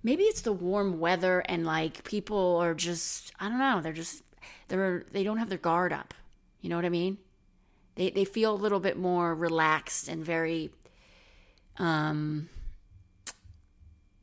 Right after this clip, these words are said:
I don't know, not, they don't feel vulnerable. Uh, they, they feel like, "Oh yeah, oh yeah, this is gonna be my boyfriend." He, yeah, I haven't met him yet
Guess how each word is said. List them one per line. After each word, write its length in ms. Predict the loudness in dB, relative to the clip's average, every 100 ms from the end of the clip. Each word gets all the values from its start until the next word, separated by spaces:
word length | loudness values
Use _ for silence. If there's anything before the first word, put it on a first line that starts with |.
| _ -20 -12
I 120 | -8
don't 120 | -6
know, 280 | -4 -4 -6
not, 240 | -6 -6
they 80 | -4
don't 120 | -4
feel 140 | -2 -4
vulnerable. 640 | -4 -4 -4 -4 -6 -8 -12
Uh, 120 | -14 -14 -16
they, 260 | -12 -10 -10
they 80 | -12
feel 240 | -8 -6
like, 320 | -2 -2 -4 -2
"Oh 140 | 0
yeah, 380 | 0 2 2 0 -4 -20 -20 -18 -4
oh 40 |
yeah, 280 | 0 4 4
this 180 | 4 0
is 80 | -2
gonna 140 | 0
be 80 | 2
my 140 | 4
boyfriend." 540 | 4 2 2 0 -2 -4 -8 -20 -6
He, 160 | -2 2
yeah, 160 | 8 10
I 80 |
haven't 260 | 10 8 8
met 160 | 8 8
him 140 | 6
yet 300 | 6 4 2